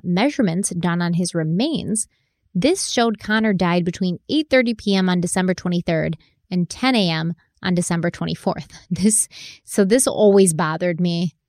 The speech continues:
Even when I initially was, you know, watching this case go down, it bothered me because that is, it happens to be the exact window that the prosecution says Scott could have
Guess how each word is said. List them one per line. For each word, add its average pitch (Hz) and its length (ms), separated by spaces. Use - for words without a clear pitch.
Even 226 420
when 202 140
I 190 80
initially 185 500
was, 175 300
you 185 120
know, 165 140
watching 165 520
this 175 160
case 170 280
go 180 160
down, 160 360
it 208 240
bothered 180 460
me 247 180
because 185 380
that 170 560
is, 220 340
it - 60
happens 294 460
to - 40
be 240 120
the 185 160
exact 165 600
window 180 400
that 220 180
the 196 100
prosecution 196 880
says 175 400
Scott 175 460
could 175 180
have 170 140